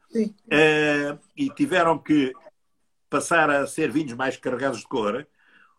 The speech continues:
Speaker 2: o Monsieur Malbec, que tinha uma, uma, uma vinha na Côte de Belé,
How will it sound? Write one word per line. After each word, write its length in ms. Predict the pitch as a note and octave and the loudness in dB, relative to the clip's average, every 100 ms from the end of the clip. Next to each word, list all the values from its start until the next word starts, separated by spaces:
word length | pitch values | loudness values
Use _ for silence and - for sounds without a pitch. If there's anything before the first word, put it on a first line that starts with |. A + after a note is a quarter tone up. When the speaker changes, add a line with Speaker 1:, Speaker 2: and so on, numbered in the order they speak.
| - | -8
Speaker 2:
o 80 | C#3+ | -4
Monsieur 380 | D#3+ - A3 G3+ | -2 2 6 8
Malbec, 680 | F#3 F3+ D#3 D3+ E3+ G#3+ | 8 6 4 2 0 -6
que 80 | G#3+ | -8
tinha 200 | - D#3+ | -8 -4
uma, 360 | D3+ C3 B2 A#2 | -2 0 -2 -4
uma, 460 | A#2 A#2+ A2 G#2 G#2 | -6 -6 -6 -8 -8
uma 160 | G#2+ A2+ | -4 -2
vinha 280 | C#3 F#3+ C#3 | -2 -2 -4
na 120 | B2 | -4
Côte 260 | - C#3+ - | -2 -2 -2
de 60 | |
Belé, 420 | B2+ A#2+ A2+ - | -4 -2 -4 -8